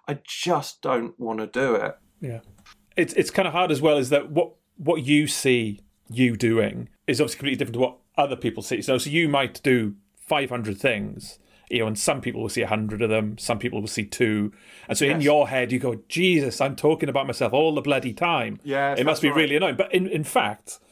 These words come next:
Speaker 2: someone might have only seen you once or twice, and, and that's the thing.
Speaker 1: Well, don't
Speaker 2: The
Speaker 1: tell me that, or
Speaker 2: difference.
Speaker 1: I'll start peppering it.
Speaker 2: <laughs>
Speaker 1: Um,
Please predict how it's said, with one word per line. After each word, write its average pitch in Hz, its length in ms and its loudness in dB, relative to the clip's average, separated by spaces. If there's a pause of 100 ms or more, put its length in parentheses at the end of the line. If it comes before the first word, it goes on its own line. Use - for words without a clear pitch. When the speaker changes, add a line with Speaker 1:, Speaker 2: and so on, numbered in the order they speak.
(180)
Speaker 2:
someone 147 340 0
might 147 120 2
have 143 80 -4
only 143 160 2
seen 139 240 -2
you 139 240 -4 (260)
once 143 220 0
or 143 80 2
twice, 175 340 0
and, 120 180 0
and 123 200 -2
that's 123 160 -2
the 123 100 -8
thing. 147 180 -2
Speaker 1:
Well, - 80 -8 (680)
don't 180 200 0
Speaker 2:
The - 40 -4
Speaker 1:
tell 170 140 0
me 156 80 0
that, 175 140 2
or - 80 -2
Speaker 2:
difference. 254 60 2
Speaker 1:
I'll 127 80 -2
start - 280 0
peppering 135 480 0
it. 104 120 -10 (120)
Speaker 2:
<laughs> - 120 -18
Speaker 1:
Um, 165 380 0